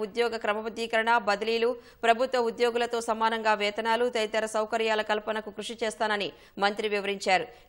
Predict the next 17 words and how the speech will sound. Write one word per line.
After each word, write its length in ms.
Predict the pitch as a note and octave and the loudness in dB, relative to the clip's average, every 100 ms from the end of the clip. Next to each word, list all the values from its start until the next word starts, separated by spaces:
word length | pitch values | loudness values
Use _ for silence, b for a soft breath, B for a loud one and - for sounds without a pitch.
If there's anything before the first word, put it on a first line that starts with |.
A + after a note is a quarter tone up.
| A3+ | -4
ఇచ్చిన 220 | A#3 C4 B3+ | 0 0 4
మాట 160 | A#3 A#3+ B3 | 2 2 0
ప్రకారం 360 | A#3 A3 A3+ A3+ G3+ | 2 4 4 4 4
ఐదు 140 | A3+ A#3+ A3 | 4 0 2
గ్యారంటీలను 540 | A3 A3+ A#3 A3 A3 G3+ | 2 2 -2 -2 0 -2
అమలు 200 | A3 A3+ | -2 -4
చేసినట్లు 400 | A3+ A3 A3 A3+ G3+ | -4 -4 -4 -4 -2
వెల్లడించిన 400 | G3+ G#3+ G#3 G#3+ G3+ | -2 -2 -4 -4 -4
మంత్రి 220 | G3+ G#3 G#3+ | -4 -4 -4
జూపల్లి 380 | G#3 G#3+ A3 B3+ B B G3+ | 0 0 0 -4 B B 4
మరో 160 | A3+ C4 A3 | 6 6 6
గ్యారంటీని 500 | A3+ B3+ B3+ B3 B3 | 4 4 0 -2 -2
సైతం 260 | A3+ A#3 A#3 G3 | -2 -2 0 0
అమలు 200 | A3 A3+ A3+ | 0 -2 -6
చేస్తామని 420 | G#3+ G#3+ G#3 G3+ A3 | -4 -4 -4 -4 -4
తెలిపారు. 360 | - F#3+ E3+ - B B | 2 2 2 -2 B B
మిగులు 260 | A#3+ C#4+ | 0 2